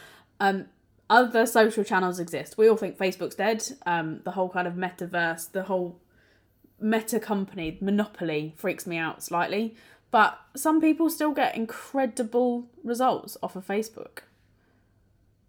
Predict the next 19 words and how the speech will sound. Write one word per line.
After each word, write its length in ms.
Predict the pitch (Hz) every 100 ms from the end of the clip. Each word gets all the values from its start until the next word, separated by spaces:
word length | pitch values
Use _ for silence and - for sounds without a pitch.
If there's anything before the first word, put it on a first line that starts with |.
| _
Twitter, 460 | - 254 247 - 196 _ -
do 80 |
they 140 | 226 214
hang 160 | 220
out 120 | 202 -
there? 220 | 202 247 -
Pinterest, 600 | 262 214 - - - - _ _ _ _ _ _ _ _ 269
LinkedIn, 460 | 254 269 220 190 - _ _ -
TikTok. 680 | 359 254 - 214 147 - - _ _ _
Goodness, 420 | - 165 151 - 175
let's 240 | 170 -
not 140 | 160
even 180 | 160 160
get 140 | 147 -
started 360 | - - -
on 100 | 143
that, 120 | 156 -
shall 200 | 254 302
we? 160 | 370